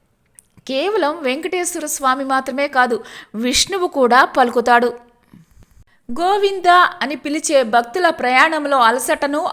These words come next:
ఆర్తిని శ్రీ వెంకటేశ్వరుడు తొలగిస్తాడు. గోవింద అని పిలిస్తే చాలు, శ్రీ వరాహస్వామి, శ్రీకృష్ణుడు, శ్రీనివాసుడు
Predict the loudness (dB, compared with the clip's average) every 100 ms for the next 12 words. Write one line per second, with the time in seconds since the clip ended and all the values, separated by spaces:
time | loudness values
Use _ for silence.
0 | 2 4 4 0 -2 -2 -2 -8 -14 -12
1 | -2 2 2 2 -2 -2 -4 -4 -6 -6
2 | -6 -4 -6 -4 -4 -2 -6 0 2 2
3 | 0 -6 _ _ _ -20 -18 -2 0 2
4 | 0 0 2 2 2 -2 -6 -6 -6 -4
5 | 0 0 4 2 2 -4 -8 -4 -2 0
6 | 4 2 2 -4 0 0 0 -4 -4 -6
7 | -6 -6 -6 -6 -6 -4 -4 -4 -6 -6
8 | -6 -4 0 0 0 -6